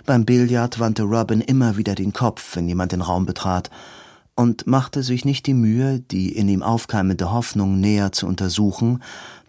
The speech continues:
die zunichte gemacht wurde, wenn sich der Neuankömmling als einer der Diener herausstellte, der ihnen neue Getränke brachte.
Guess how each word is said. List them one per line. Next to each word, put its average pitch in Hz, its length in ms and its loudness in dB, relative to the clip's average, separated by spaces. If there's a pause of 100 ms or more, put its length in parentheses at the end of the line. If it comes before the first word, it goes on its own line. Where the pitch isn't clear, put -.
die 123 160 0
zunichte 127 500 2
gemacht 113 400 0
wurde, 131 460 -4
wenn 131 180 0
sich 127 220 -6
der 123 120 -2
Neuankömmling 120 920 0
als 117 400 -4
einer 117 300 0
der 123 140 -4
Diener 95 320 2
herausstellte, 87 840 -4 (460)
der - 220 -4
ihnen 107 360 0
neue 110 300 0
Getränke 95 400 -2
brachte. - 480 -8